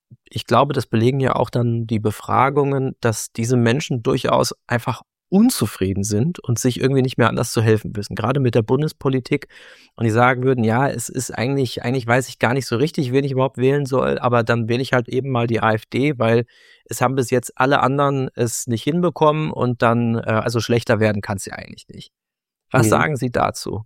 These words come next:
Speaker 1: Also auch verbunden, es gibt ja auch die anderen, die dann sagen,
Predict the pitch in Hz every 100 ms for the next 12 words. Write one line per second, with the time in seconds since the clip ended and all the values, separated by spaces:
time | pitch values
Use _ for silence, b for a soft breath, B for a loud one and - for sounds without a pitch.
0 | _ 127 139 - 160 - 113 135 190 185
1 | 180 - - - 135 113 123 151 185 -
2 | B B _ 123 139 123 123 139 160 160